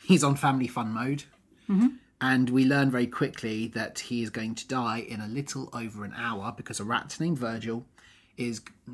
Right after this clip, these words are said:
Speaker 1: been slowly chewing through his wires and will eventually release, like, two hundred bolts of electricity and kill both of them.
Speaker 2: Yes.
Speaker 1: This is a nice introduction because it's very different to anything else I've seen,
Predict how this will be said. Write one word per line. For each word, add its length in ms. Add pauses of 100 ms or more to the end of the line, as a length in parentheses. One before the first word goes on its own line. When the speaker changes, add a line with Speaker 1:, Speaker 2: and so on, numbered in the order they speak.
Speaker 1:
been 200
slowly 520
chewing 440
through 480
his 220
wires 840 (500)
and 220
will 120
eventually 580
release, 380
like, 240
two 260
hundred 460
bolts 320
of 80
electricity 800
and 240
kill 360 (220)
both 260
of 140
them. 220 (280)
Speaker 2:
Yes. 520 (300)
Speaker 1:
This 180
is 60
a 60
nice 640
introduction 640
because 280
it's 260
very 360
different 600 (300)
to 140
anything 320
else 220
I've 120
seen, 380